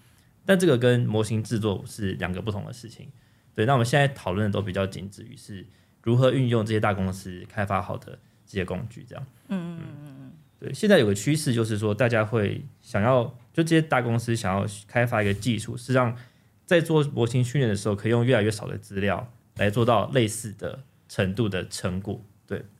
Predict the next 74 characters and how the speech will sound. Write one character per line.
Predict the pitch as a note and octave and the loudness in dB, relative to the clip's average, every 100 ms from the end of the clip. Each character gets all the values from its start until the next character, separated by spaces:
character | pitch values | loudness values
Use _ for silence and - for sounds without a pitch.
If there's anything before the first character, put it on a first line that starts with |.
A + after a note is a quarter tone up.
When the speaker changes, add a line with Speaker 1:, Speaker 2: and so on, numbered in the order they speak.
| _ | _
Speaker 1:
那 | C3 | 0
这 | C3+ | 2
个 | |
他 | A#2 | 2
们 | A2 | 0
还 | F2+ | 0
在 | F#2+ | -2
发 | G2 G2 | -2 -4
展 | G2 - | -6 -10
中， | G#2 | -8
反 | A2+ | -2
正 | G#2 | 0
他 | |
们 | A2 | 0
开 | G2+ - | -2 -4
发 | G2+ F#2+ | -4 -4
好 | G#2 | -4
了， | - - - | -10 -14 -18
我 | G#2 | -20
们 | - - - | -18 -18 -8
再 | G#2 | -4
看 | G2+ | -2
要 | |
不 | F#2+ | -2
要 | F#2 | -2
用， | G2+ C3 - - | 2 4 2 -4
这 | - B2+ | -4 -2
样 | |
子， | A2 - - _ _ _ | -2 -6 -12 _ _ _
反 | A2 | 2
正 | |
也 | B2 | 2
不 | |
是 | G#2+ | 2
我 | G#2+ | 2
们 | F2+ | 0
能 | E2+ | -2
做 | F2+ | -4
的 | E2+ | -6
事。 | - G#2+ - - _ - - - - | -6 -10 -12 -20 _ -20 -20 -20 -2
Speaker 2:
那 | E4 | 0
刚 | D#4 C#4 | 2 2
刚 | |
有 | B3+ | 2
讲 | G3 D3 | 0 0
到， | F3 | 0
其 | F#3+ E3+ | 0 0
实 | D#3+ D#3+ D#3+ | 2 0 2
A | F3+ | 4
I | F3 | 4
在 | F3+ | 4
我 | E3+ | 2
们 | C#3+ C#3+ | 2 0
公 | D#3 | 0
司 | D#3 E3+ | 0 0
里 | C#3+ | 0
面， | D3+ D#3+ D3+ - - | 0 0 -2 -6 -14
你 | - | -2
们 | E3+ E3 | 0 2
觉 | E3+ | 4
得 | F#3 | 4
其 | F#3 | 4
实 | E3 D#3+ | 0 -2
推 | D#3+ A#3+ G#3+ | -2 2 2
动 | A3 F#3 | 4 2
的 | C#3+ | 0
还 | C#3+ | -2
算 | D3 E3 | 0 0
是 | D#3+ E3+ D3+ | 0 -2 -2
非 | C#3+ | 0
常 | C#3+ C3+ | 0 0
缓 | D#3 - | -4 -6
慢。 | A#2+ - - _ _ | -8 -8 -12 _ _
那 | B3+ A#3+ F#3+ - | 4 6 4 0